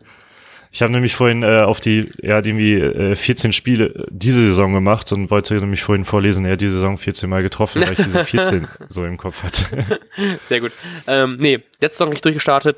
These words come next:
Speaker 2: dann diese Saison halt eben, vielleicht auch wegen, ich hab's nicht so verfolgt, muss ich ehrlich sagen, vielleicht auch wegen seines Knies, wegen des Knorpelschadens nicht so zeigen können, was er kann. Ähm,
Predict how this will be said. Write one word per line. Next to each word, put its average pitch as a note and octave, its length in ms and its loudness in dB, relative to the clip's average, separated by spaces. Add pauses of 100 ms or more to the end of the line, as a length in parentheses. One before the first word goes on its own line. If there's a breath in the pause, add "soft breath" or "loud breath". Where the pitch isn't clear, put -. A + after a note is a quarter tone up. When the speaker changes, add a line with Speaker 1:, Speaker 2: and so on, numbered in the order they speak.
(140)
Speaker 2:
dann B2+ 160 0
diese C#3 160 -6
Saison B2+ 320 -2
halt B2+ 140 -4
eben, B2 240 -4
vielleicht C3 240 -2
auch - 140 -4
wegen, - 160 -2
ich - 160 -6
hab's - 240 -10
nicht D3 100 0
so - 100 -2
verfolgt, B2+ 360 -4
muss B2+ 100 0
ich C#3 100 -4
ehrlich B2+ 180 -4
sagen, A#2+ 260 0
vielleicht - 160 -8
auch - 180 -10
wegen C3 160 0
seines B2 260 0
Knies, B2+ 400 -4
wegen B2+ 120 -4
des B2 100 -2
Knorpelschadens B2+ 600 -2
nicht C3 120 -4
so B2 140 -2
zeigen B2 340 -2
können, A#2+ 180 -2
was A#2+ 100 -10
er C#3 60 -4
kann. D#3+ 220 -4 (840 loud breath)
Ähm, B2 480 -2